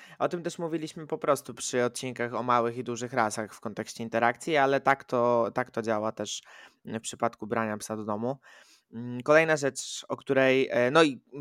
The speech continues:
w-, kolejna rzecz w kontekście rozmiaru to to, że, e, t-, przemyślcie po prostu, czy macie miejsce w domu na to, żeby mieć,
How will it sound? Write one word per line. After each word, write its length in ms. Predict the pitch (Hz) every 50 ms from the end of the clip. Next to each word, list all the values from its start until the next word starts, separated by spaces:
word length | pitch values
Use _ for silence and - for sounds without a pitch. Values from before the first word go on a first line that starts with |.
| 123 - -
w-, 40 | -
kolejna 320 | - 151 147 151 151 147
rzecz 200 | 135 147 131 -
w 20 |
kontekście 340 | - 123 107 151 - - 160
rozmiaru 480 | 151 165 165 196 202 175 143 131 131 131
to 160 | 131 139 131 131 _ _
to, 280 | - 139 127 127 131 131
że, 560 | 123 131 139 135 135 135 131 135 135 135 - -
e, 400 | 123 123 123 123 127 123 127 120 113 -
t-, 140 | _ 135 131
przemyślcie 500 | 123 - - 156 151 151 147 - - 156
po 100 | 139 143
prostu, 300 | 135 135 143 139 - 156
czy 140 | 139 - -
macie 240 | 160 165 180 - 254
miejsce 400 | 285 262 151 127 - - - 127
w 80 | 120 117
domu 460 | 127 120 113 113 117 120 120 120 120
na 220 | 123 120 120 117
to, 180 | 117 - 127 123
żeby 320 | 117 123 127 113 131 143
mieć, 560 | 147 147 147 127 117 - - - - - -